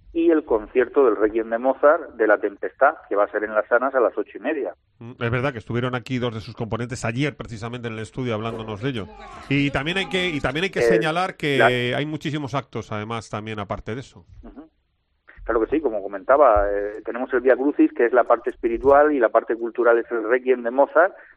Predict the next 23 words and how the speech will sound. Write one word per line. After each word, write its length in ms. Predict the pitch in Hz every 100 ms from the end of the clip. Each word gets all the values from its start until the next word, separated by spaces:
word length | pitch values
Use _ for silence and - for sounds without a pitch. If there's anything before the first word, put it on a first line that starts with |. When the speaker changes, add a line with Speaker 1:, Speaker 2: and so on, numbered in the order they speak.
| -
Speaker 1:
en 260 | 113 107
Las 160 | 110 104
Sanas, 340 | 139 147 165 - - - -
pero 160 | 113
así 220 | 117 160
vamos 280 | 165 147 131
a 80 | 127
ir 140 | 120
teniendo 340 | 123 117 123 127
durante 380 | 113 101 107 104
todo 960 | 117 117 117 117 113 113 110 107 110 -
esta 300 | 117 - 120
Cuaresma, 540 | 110 110 110 120 123 - - _
pues, 180 | 110 110
e-, 240 | 110 117
e-, 100 | 120 123
esa 200 | 131 123
dualidad. 540 | 117 101 95 101 95 -
Por 140 | 98
ejemplo, 380 | 90 117 110 107
va 60 | 98
a 20 |
haber 220 | 104 107